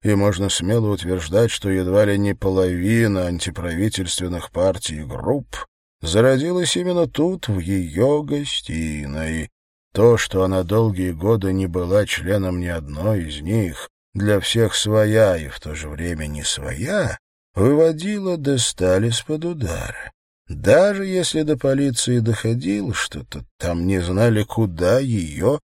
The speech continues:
и её дом отнести, как их классифицировать, и сведения о ней попадали в разряд случайных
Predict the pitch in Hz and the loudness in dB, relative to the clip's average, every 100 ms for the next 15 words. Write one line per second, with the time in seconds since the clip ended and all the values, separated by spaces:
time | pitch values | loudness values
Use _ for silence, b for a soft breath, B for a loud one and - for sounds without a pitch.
0 | _ 95 95 92 92 85 110 127 139 - | _ 0 2 2 0 0 0 0 -2 -4
1 | 180 190 - - 135 - 202 - 117 - | -6 -6 -8 -10 -12 -6 -6 -2 -6 -6
2 | _ _ _ 120 139 127 165 151 196 202 | _ _ _ 0 0 0 -4 -4 -6 -6
3 | - - - 50 50 85 - - _ - | -8 -8 -10 -10 -8 -4 -6 -6 _ 0
4 | 104 - - 117 170 196 170 135 104 120 | 2 2 0 -2 -2 -4 0 2 2 0
5 | 165 160 113 87 131 147 117 98 80 104 | 0 2 2 4 2 2 4 2 2 2
6 | 110 - 78 120 - 147 196 196 196 190 | 2 -2 -6 -8 -2 0 0 -2 -6 -8
7 | - - | -10 -16